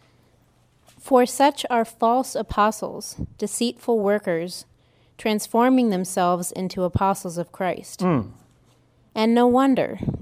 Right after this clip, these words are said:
Speaker 1: for Satan himself trans-, transforms himself into an angel of light.
Speaker 2: Mm. Swedenborg talks about this quite a bit, that yes, at least on a short-term basis, Satan can present himself as an angel of light. Uh, so it's possible to sort of pass yourself off as an angel.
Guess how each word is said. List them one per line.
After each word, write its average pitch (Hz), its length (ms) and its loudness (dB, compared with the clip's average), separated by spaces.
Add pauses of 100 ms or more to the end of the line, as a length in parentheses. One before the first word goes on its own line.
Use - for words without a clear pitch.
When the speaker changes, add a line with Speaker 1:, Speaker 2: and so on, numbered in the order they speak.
Speaker 1:
for 208 220 0
Satan 262 460 0
himself 247 680 -2
trans-, 185 440 -6 (240)
transforms 185 720 -2
himself 175 560 -2
into 175 340 -10
an 170 100 -6
angel 185 420 -4
of 165 200 -8
light. 185 320 -4
Speaker 2:
Mm. 117 540 0
Swedenborg 147 420 0
talks 147 240 0
about 120 240 -4
this 127 140 -10
quite 135 220 0
a 123 60 -4
bit, 131 360 0
that 127 180 -4
yes, 143 400 0
at 135 140 -8
least 147 280 -2
on 135 100 -6
a 123 60 -6
short-term 160 560 -2
basis, 131 400 -4 (280)
Satan 139 380 -2
can 123 220 -8
present 127 360 -2
himself 120 460 2
as 113 140 0
an 117 80 -2
angel 120 400 0
of 110 140 -4
light. 120 360 6 (540)
Uh, 117 200 6
so 123 220 4
it's 113 120 0
possible 143 460 4
to 110 80 -6
sort 135 140 4
of 113 100 0
pass 143 300 2
yourself 123 420 0
off 156 240 8
as 117 120 4
an 117 100 -2
angel. 107 340 -4